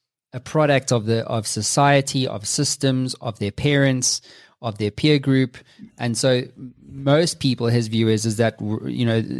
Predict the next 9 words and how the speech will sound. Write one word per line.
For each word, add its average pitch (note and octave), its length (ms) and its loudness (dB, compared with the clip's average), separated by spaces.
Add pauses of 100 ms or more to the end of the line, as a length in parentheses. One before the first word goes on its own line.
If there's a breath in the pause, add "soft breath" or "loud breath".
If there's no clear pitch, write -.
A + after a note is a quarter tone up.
(100)
most A#2+ 320 2
of C3 60 2
us A#2 160 2
are A#2 60 2
not A2+ 420 2
really A2+ 260 2
living A#2 560 2 (160)
our G#2+ 320 0
most A#2 540 0